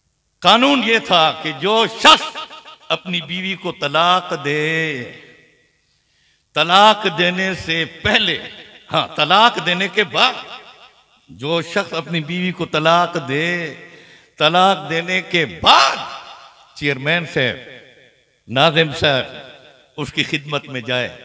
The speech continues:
کہ میں نے بیوی کو طلاق دے دی ہے۔ اگر چیئرمین صاحب، ناظم صاحب کہے ٹھیک ہے طلاق ہو گئی تو ہو گئی،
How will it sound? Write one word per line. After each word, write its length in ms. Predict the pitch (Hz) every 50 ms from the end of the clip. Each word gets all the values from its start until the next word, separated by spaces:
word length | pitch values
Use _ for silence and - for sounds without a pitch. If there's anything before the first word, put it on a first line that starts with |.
| - - - - _ _ _ _ _ _ _ -
کہ 80 | 127
میں 160 | 131 143 143 147
نے 100 | 151 143
بیوی 280 | 123 143 156 143 151
کو 160 | 147 143 143
طلاق 480 | - - 143 143 143 143 135 - 123 117
دے 140 | 143 151 151
دی 260 | 139 151 151 127 -
ہے۔ 420 | 127 117 90 - - - 123 117 _ _ _ _ _
اگر 220 | 127 123 131 156 151
چیئرمین 600 | 135 156 160 156 143 139 147 156 165 170 170 165 170
صاحب، 360 | 170 165 170 170 170 165 156
ناظم 440 | 151 151 151 165 165 165 175 160 156 151 -
صاحب 580 | - 170 165 170 170 170 165 165 170 - - -
کہے 280 | 147 151 165 175 170
ٹھیک 440 | 165 175 - - 180 175 165 - 165
ہے 100 | 165 160
طلاق 440 | 165 165 156 156 160 170 160 - -
ہو 340 | - - 185 165 131 - 160
گئی 180 | 156 120 180
تو 220 | - - - 147 113 -
ہو 320 | 104 135 190 226 208 185
گئی، 120 | 175 139